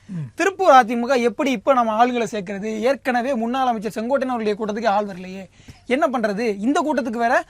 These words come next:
Speaker 2: முன்னாள் அமைச்சர் விஜயபாஸ்கர் அவர்கள் வராரு அப்படின்னு சொல்லிட்டு யோசிச்சிருப்பாங்க போல.
Speaker 1: ம்.
Speaker 2: அதற்கு அவங்க ஒரு நூதன திட்டத்தை தீட்டியிருக்கிறாங்க.
Speaker 1: ம்.
Speaker 2: என்ன திட்டம்னா, கூட்டத்துக்கு வர எல்லாருக்கும் அவங்க உட்கார்ற சேர் அவங்களுக்கே.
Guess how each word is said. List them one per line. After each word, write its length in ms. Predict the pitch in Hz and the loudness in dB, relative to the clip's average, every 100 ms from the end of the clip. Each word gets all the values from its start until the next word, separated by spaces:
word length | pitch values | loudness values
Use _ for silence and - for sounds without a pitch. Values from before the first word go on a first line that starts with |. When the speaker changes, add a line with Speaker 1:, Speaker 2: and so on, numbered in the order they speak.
| - _ | -10 _
Speaker 2:
முன்னாள் 300 | 247 311 320 | -2 2 2
அமைச்சர் 300 | 285 247 247 | 2 0 -2
விஜயபாஸ்கர் 540 | 247 349 302 - 254 | 0 2 2 2 0
அவர்கள் 240 | 226 202 196 | 0 -2 -4
வராரு 320 | 208 196 214 190 - _ | -4 -4 -6 -8 -14 _
அப்படின்னு 380 | - 202 220 247 | -10 -6 -4 -4
சொல்லிட்டு 320 | 208 196 180 | -2 -4 -2
யோசிச்சிருப்பாங்க 540 | 226 254 262 214 214 196 | 0 0 0 -2 -2 -4
போல. 240 | 202 277 - - | -4 -4 -6 -14
Speaker 1:
ம். 140 | 170 | -8
Speaker 2:
அதற்கு 320 | 156 262 269 269 | 2 4 4 4
அவங்க 200 | 240 226 | 2 0
ஒரு 100 | 202 | 0
நூதன 360 | 247 285 269 | 0 0 0
திட்டத்தை 340 | 214 175 185 220 | -4 -8 -6 -4
தீட்டியிருக்கிறாங்க. 600 | 170 185 190 175 170 170 _ | -4 -8 -10 -12 -16 -18 _
Speaker 1:
ம். 80 | - | -6
Speaker 2:
என்ன 220 | 214 285 | -4 -2
திட்டம்னா, 540 | 269 185 208 185 175 214 247 254 - - _ _ _ _ | -6 -8 -8 -8 -8 -2 0 0 -4 -20 _ _ _ _
கூட்டத்துக்கு 360 | 320 403 415 254 | -2 0 0 2
வர 80 | 220 | 2
எல்லாருக்கும் 640 | 214 247 233 214 - 226 175 _ _ _ - | 4 6 6 6 0 -2 -4 _ _ _ 2
அவங்க 260 | 247 254 | 4 4
உட்கார்ற 460 | 226 214 330 320 269 | 2 4 8 8 6
சேர் 260 | 247 320 226 | 6 6 4
அவங்களுக்கே. 520 | 254 254 226 240 220 | 2 0 -2 -4 -8